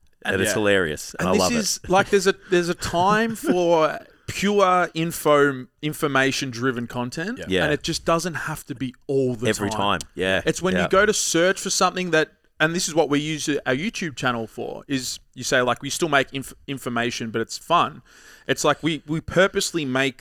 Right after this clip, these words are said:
Speaker 3: the, the name of certain things what you would
Speaker 1: Search
Speaker 3: like
Speaker 1: for.
Speaker 3: S E O, S E O, but it's also for us as coaches. So one of them is, um, one of the recent ones we've done is just,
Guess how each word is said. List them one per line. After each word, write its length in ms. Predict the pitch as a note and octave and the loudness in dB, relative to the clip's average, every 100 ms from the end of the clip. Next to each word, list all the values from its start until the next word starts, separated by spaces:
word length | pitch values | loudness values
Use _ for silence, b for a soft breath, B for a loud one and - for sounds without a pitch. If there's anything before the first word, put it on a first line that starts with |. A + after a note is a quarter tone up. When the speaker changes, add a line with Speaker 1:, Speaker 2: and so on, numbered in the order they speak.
| A2+ | -4
Speaker 3:
the, 140 | A#2+ A#2+ | -2 -2
the 100 | A#2 | -4
name 500 | A#2+ A#2 C#3 D#3 F#3 | -4 2 2 2 0
of 160 | E3+ B2 | -2 -2
certain 440 | - C#3+ D#3 D#3+ | -2 4 2 2
things 460 | D3+ - C3 B2+ A2 | -10 -4 -4 -4 -8
what 320 | A#2+ C#3+ D3+ | -2 0 0
you 180 | C3+ C3+ | -4 -8
would 160 | B2 A#2 _ _ _ _ | -6 -8 _ _ _ _
Speaker 1:
Search 180 | - - | -6 0
Speaker 3:
like 140 | C#3 | 0
Speaker 1:
for. 100 | - | 2
Speaker 3:
S 160 | E3 - | -2 -2
E 140 | C#3+ | -2
O, 200 | B2 A#2 - | 0 0 0
S 200 | C#3+ - | -4 0
E 80 | C#3+ | 0
O, 100 | A#2+ | 2
but 120 | A#2 | 0
it's 100 | C#3+ | 0
also 280 | A3 - C4+ | 0 0 -2
for 200 | - C#3 | 2 2
us 140 | C#3 | 2
as 100 | A#2+ | -2
coaches. 400 | - C#3+ C#3+ A2+ | -2 -2 -2 -6
So 100 | - | -4
one 140 | C3+ F3 | 0 2
of 60 | |
them 140 | F#3 F3 | 2 -2
is, 300 | D3 A#2 - - b b b _ | -4 -6 -10 -16 b b b _
um, 600 | B2 A#2+ A#2 A2+ A#2 - - | 0 0 -2 -6 -12 -16 -4
one 120 | D3+ | 0
of 60 | D3 | 2
the 80 | |
recent 300 | B2+ D3 - | 4 2 2
ones 140 | C3+ B2 | -4 -2
we've 100 | A#2+ | -4
done 180 | B2 A#2 | -2 -2
is 120 | A2+ | -4
just, 220 | A#2 A#2 | -8 -12